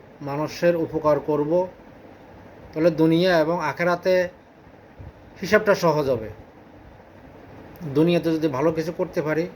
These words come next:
আখেরাতের হিসাব সহজ। আমরা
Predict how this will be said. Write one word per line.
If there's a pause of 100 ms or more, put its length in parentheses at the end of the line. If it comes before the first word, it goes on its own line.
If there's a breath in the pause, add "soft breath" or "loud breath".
(800)
আখেরাতের
হিসাব (100)
সহজ। (1200)
আমরা